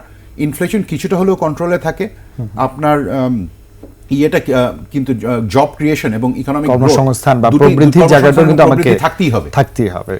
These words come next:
Speaker 1: এটাকে আমরা স্যাক্রিফাইস করতে পারবো না।
Speaker 2: হুম, হুম, হুম। এবং সেক্ষেত্রে, আহ, আমাদের দেশি বিনিয়োগের পাশাপাশি বিদেশি বিনিয়োগের একটা বড়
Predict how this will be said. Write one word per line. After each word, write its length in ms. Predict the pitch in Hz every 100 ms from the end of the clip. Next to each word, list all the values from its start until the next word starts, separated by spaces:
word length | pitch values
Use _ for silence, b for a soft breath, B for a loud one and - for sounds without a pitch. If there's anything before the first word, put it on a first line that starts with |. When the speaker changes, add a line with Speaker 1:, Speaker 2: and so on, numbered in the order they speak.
| -
Speaker 1:
এটাকে 280 | 147 151 170
আমরা 140 | 180 180
স্যাক্রিফাইস 440 | 170 170 170 175
করতে 220 | 175 175
পারবো 300 | 147 143 117
না। 120 | 80 73 - -
Speaker 2:
হুম, 100 | 123
হুম, 240 | 104 98 87
হুম। 80 | 80 B B B B B 113
এবং 240 | 107 113
সেক্ষেত্রে, 520 | - 147 170 147 180
আহ, 420 | 165 123 110 98 -
আমাদের 460 | - 101 101 101 98
দেশি 320 | 104 - 120
বিনিয়োগের 540 | 110 113 110 104 107
পাশাপাশি 480 | 104 101 107 101 -
বিদেশি 420 | 104 101 107 135
বিনিয়োগের 480 | 120 113 110 104 104
একটা 220 | 95 107 95
বড় 240 | 98 98